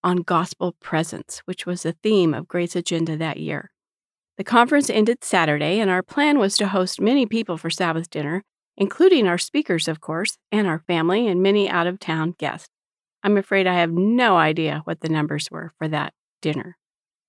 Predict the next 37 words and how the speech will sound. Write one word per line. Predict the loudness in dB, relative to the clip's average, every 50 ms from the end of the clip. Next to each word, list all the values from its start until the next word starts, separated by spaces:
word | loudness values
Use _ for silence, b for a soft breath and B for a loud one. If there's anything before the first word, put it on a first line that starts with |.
| _ 4
But | 4 4 4 4 2
when | 2 4 6 6
we | 6 4
had | 4 4 2 2 2
things | 4 2 2 4 4
like | 2 2 4
that | 4 4 6 6
on | 6 4 4
the | 2 2
calendar, | 2 2 2 2 4 4 2 2
my | 2 4 4 4 4 4 2
idea | 0 0 0 2 2 2 2 0 -2 -4 -4 _ _ _ _ _ _ _ -4
is | -2 0 0
to | -2 0
do | 2 2 2 2 2 -2
as | -4 -4 -2 0
much | 2 4 4 4 4 4 2 2 2
in | 4 4 4
advance | 4 2 2 0 -2 -2 -4 -6 -12 _ _ _ -6
as | -4 -2 0 0
I | 0 0
can | -2 -4 -4 -6
possibly | -6 -10 -2 2 4 6 6 4 2 0 -2 0 0 0 0
do, | 0 -2 -2 -4 -4 -10 -14 _ _ _ _ _ _ _ _ _
especially | -14 -12 -2 2 4 4 4 4 2 2 2
because | 2 2 2 2 2 2 0 0
I | 0 0 2
knew | 4 4 4 4
I'd | 4 4 2 2
be | 0 0
busy | 0 0 0 2 2 2
on | 2 2 0
Friday | -2 -2 -4 -2 -2 -2 -2 -2 -2 -2
with | -2 -2 -4 -4 _
the | -14
Femina | -10 _ -2 -2 0 0 0 -2
Conference, | -2 -4 -6 -6 -4 -4 -6 -6 -6